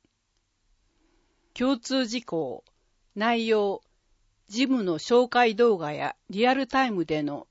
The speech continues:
質疑応答コーナーなど。対象、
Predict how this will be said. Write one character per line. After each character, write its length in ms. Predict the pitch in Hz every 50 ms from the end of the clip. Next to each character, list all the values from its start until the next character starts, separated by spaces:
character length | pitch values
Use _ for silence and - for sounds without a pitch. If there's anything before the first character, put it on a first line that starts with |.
| _ -
質 280 | - - - - 277 220
疑 140 | 175 175
応 160 | 180 196 208 214
答 240 | - - 214 208
コ 260 | 208 - - 220 214 202
ー 60 | 175
ナ 140 | 160 143 139
ー 40 |
な 180 | 139 156 151 151
ど。 180 | - 127 - - _ _ _ _ _ _ _ _ _ _ _ _
対 240 | - 226 233 240 226
象、 420 | - - 220 196 190 185 175 -